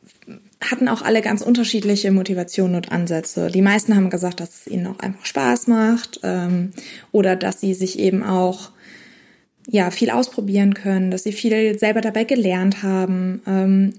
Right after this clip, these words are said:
oder auch, dass sie einfach die Motivation haben, dass sie irgend-, irgendwann mal, ähm, äh, positive Zuwendung erfahren haben und das anderen auch,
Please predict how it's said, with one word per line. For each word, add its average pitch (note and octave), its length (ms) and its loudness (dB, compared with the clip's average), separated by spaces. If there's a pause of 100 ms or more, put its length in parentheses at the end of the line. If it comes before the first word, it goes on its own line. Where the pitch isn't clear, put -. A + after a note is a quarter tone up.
oder A3 340 2
auch, A#3 100 2
dass G#3+ 240 -4
sie G#3+ 160 0
einfach G#3+ 340 -2
die G#3 140 -2
Motivation G3+ 680 -2
haben, G#3 600 2
dass G3+ 200 0
sie G#3+ 240 2
irgend-, A3 320 2 (420)
irgendwann G#3+ 440 0
mal, G#3 400 2
ähm, G#3 460 4 (420)
äh, G3+ 560 -2
positive A#3+ 480 -4
Zuwendung G#3 460 2
erfahren G3+ 340 -2
haben G3 200 2
und G3 100 0
das F#3+ 200 -6
anderen F#3+ 340 2
auch, A3 200 -2